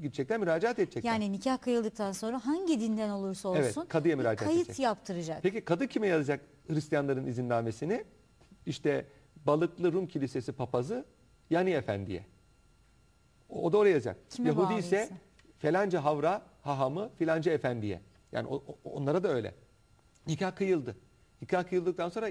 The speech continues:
Speaker 1: imamsa imam, papazsa papaz, hahamsa haham. Bu nikahın kıyıldığına dair bir ilmu haberi, işte ekranda gördüğümüz o pembe kağıt,
Speaker 2: Hı hı.
Speaker 1: dolduruyor.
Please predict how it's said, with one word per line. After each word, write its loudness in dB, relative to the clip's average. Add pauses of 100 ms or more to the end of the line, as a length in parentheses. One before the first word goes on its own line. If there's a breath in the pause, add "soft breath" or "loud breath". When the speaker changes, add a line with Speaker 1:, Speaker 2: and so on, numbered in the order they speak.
Speaker 1:
imamsa 0
imam, 0 (680 soft breath)
papazsa 0
papaz, -6 (260)
hahamsa -2
haham. -2 (580)
Bu -2
nikahın 0
kıyıldığına 0
dair 2
bir -4
ilmu -2
haberi, 0 (380)
işte -12 (140)
ekranda -4
gördüğümüz -2
o -2
pembe 0
kağıt, -2 (140)
Speaker 2:
Hı -10
hı. -8 (260)
Speaker 1:
dolduruyor. 2